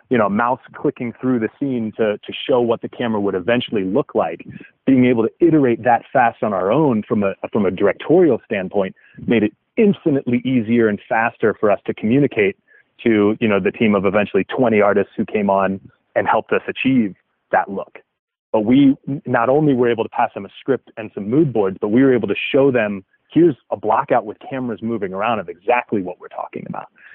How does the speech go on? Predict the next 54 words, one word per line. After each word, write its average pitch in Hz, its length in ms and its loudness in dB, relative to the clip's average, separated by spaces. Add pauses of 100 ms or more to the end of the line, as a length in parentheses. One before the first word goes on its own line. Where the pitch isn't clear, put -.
(260)
And, 113 420 2 (120)
and 120 120 -2
not 123 180 0
only 151 260 2
were 117 160 0
we 117 100 -2
able 107 120 -4
to 104 60 -12
communicate 110 460 -8
that 98 160 -4 (100)
to, 101 300 -4 (360)
to 110 80 0
other 92 120 -2
people, 139 320 0
but 107 100 0
we 107 180 0
were 104 120 2
able 95 160 -2
to - 140 -10
communicate 101 420 -2
it 95 160 -4
to 98 80 -4
each - 200 -4
other 113 360 0 (460)
and 151 260 0
to 131 80 2
ourselves, 98 480 -2
as 95 80 -12
we 110 160 -2
were 110 160 2
able 107 160 0
to, 98 260 0 (140)
to 98 160 -4 (100)
take 117 160 -4
a 110 40 -2
look 123 240 0
and 104 100 -2
realize, 123 360 2 (100)
"You 117 100 -8
know 117 100 -2
what? 139 200 -2
That's 127 160 -6
actually 127 260 -8
not 113 300 -8
gonna 113 160 -8
work. 143 240 -6 (260)
We're 113 140 -4
gonna 110 120 -4
need 107 100 -6
to 107 40 -6
find 104 240 -4
a 98 40 -6
different 104 300 -4
place 107 240 0